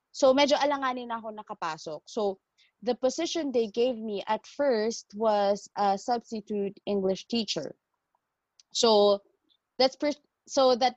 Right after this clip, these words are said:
pretty much explains it. So, it just so happens that the current A L T, A L T is assistant language teacher. So, that's what they call us. I'm an A L T, ganun. So, the current A L T wa-,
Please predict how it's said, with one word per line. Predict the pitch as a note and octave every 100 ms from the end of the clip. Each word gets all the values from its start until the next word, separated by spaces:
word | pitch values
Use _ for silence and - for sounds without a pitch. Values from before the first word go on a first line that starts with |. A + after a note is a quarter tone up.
| _
pretty | C#4 C4
much | C4 A#3+ A#3 - -
explains | G#3+ - A#3 A#3 A3+
it. | F3 C#3+ - _
So, | - G#3 F#3+ F#3
it | G#3+ G#3+ G3+ _ _ _ _ _ -
just | C4 C#4
so | B3
happens | A3+ G3 G3 F#3+ F#3 G3+ G3
that | F3+ F3+
the | G3+
current | - D4 F4 C#4+ -
A | A3+
L | G#3+
T, | G3+ F#3 -
A | A#3+
L | B3+ B3+
T | - A3+ A3 -
is | G3 F#3 F#3 -
assistant | G3 F#3+ G#3 - G3 F#3+ F3+
language | F3 F3+ E3+ E3+ -
teacher. | F#3+ F3 E3
So, | E3 F#3+ F#3
that's | C4 C4+ C4+
what | B3+ A#3+
they | G#3+
call | - G#3 G#3
us. | D#3 D3+ - G#3+
I'm | G#3+ F#3+
an | G3 A#3+
A | B3
L | G3 F3
T, | D#3 C3 -
ganun. | E3 D3+ C#3+ - _ _ _ _
So, | - A#3+ A3+ A3
the | A3 A#3
current | D4+ F4+ -
A | A#3 A#3
L | A#3
T | A3+ A#3+ A3+
wa-, | G#3+ G3+ F#3+ F#3